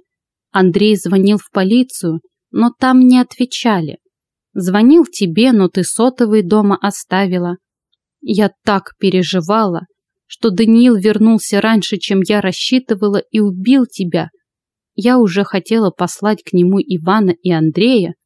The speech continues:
но, к счастью, услышала рев твоего скутера. Что случилось?" Я помотала головой, не в силах ответить.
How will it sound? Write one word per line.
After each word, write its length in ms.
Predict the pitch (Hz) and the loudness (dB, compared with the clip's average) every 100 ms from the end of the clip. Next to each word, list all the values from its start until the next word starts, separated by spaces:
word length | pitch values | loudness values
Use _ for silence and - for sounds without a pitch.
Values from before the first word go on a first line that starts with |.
| _ _ _ - | _ _ _ -2
но, 160 | 247 | -2
к 80 | 254 | -2
счастью, 640 | - 277 269 254 - 240 - | -6 -2 -2 -2 -4 -6 -6
услышала 800 | 196 - 226 247 240 - 208 202 - | -14 -10 -2 0 0 -4 -4 -4 -2
рев 260 | 208 220 - | 0 -2 -4
твоего 420 | - 185 196 196 | -6 0 0 0
скутера. 720 | 208 - - 233 - 156 - - _ _ _ _ _ _ | -4 -8 -6 -6 -4 -10 -12 -18 _ _ _ _ _ _
Что 400 | - - - 247 | -18 -18 -4 -2
случилось?" 1040 | 247 - 226 226 - 247 240 160 156 - _ _ _ _ _ _ _ _ | -2 -4 -6 -6 -6 -2 0 -2 -8 -16 _ _ _ _ _ _ _ _
Я 220 | 170 220 | -2 0
помотала 520 | 247 208 202 220 220 | 2 0 0 0 0
головой, 640 | 190 175 196 196 208 170 156 - | -2 -2 -2 0 0 -2 -4 -4
не 200 | 208 226 | 2 2
в 60 | - | 0
силах 420 | - 240 170 - | 0 0 0 -4
ответить. 540 | 165 170 170 156 - | -8 -2 -2 -4 -12